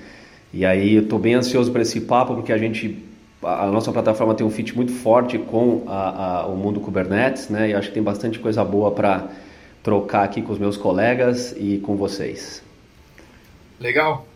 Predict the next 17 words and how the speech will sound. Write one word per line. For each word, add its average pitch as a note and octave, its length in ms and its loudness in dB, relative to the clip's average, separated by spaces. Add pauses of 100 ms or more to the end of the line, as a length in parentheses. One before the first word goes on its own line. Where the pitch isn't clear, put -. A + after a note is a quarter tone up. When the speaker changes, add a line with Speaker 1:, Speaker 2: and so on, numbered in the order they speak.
Speaker 2:
muito D#3+ 220 -4
bom. G#2+ 260 2 (640)
Nosso, E3 680 2 (220)
o E3 120 2
próximo G3 380 4
na F3+ 120 0
lista F3 240 0
aqui, G#3+ 380 -6 (400)
com, E3 260 -2 (120)
com E3 140 0
certeza D#3 460 2
não D#3 280 -4
em D#3+ 100 -6
ordem C#3 260 -2
alfabética, F#3 760 -2 (640)
Iago D#3+ 460 4
Nobre. E3+ 480 2